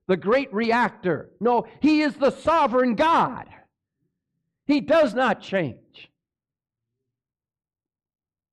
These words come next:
By the way, does God desire all men everywhere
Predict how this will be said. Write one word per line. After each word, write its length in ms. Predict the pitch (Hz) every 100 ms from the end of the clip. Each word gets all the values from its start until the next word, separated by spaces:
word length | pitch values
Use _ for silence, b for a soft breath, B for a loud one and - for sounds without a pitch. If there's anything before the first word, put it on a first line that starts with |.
| _
By 120 | -
the 100 | 147
way, 340 | 151 147 160 - _ _ _ _ _ _ _ _ _ _ _ _ _ _ _ _ _ _ _ _ _ _
does 180 | 165 147
God 480 | 117 175 196 - 202
desire 640 | 160 135 185 165 131 131 -
all 240 | 180 160
men 340 | 151 151 131 -
everywhere 580 | 170 113 143 135 127